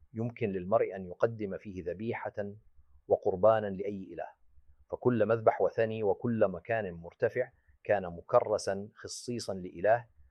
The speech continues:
أو آلهة معينة. لكن بناء المذبح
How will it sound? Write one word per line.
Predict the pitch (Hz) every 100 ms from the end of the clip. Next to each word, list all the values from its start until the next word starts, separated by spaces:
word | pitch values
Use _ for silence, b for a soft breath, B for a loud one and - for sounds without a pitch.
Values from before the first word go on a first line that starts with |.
| - 98
أو | -
آلهة | 90 95 98
معينة. | 98 87 76 76 - _ _ - - _ -
لكن | 110 131 123 101
بناء | 98 113
المذبح | 107 107 117 113